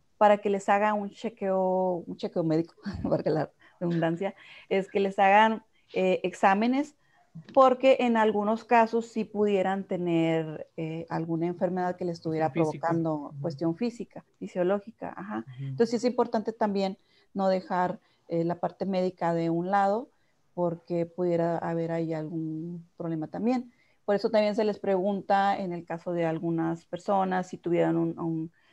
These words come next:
Speaker 1: algún trauma, algún golpe en la cabeza, alguna otra situación que les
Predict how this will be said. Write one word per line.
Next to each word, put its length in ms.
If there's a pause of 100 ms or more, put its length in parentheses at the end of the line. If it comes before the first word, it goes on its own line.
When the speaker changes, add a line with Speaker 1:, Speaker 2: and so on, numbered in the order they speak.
(260)
Speaker 1:
algún 520
trauma, 460
algún 260
golpe 260
en 80
la 80
cabeza, 640
alguna 260
otra 160
situación 480
que 80
les 160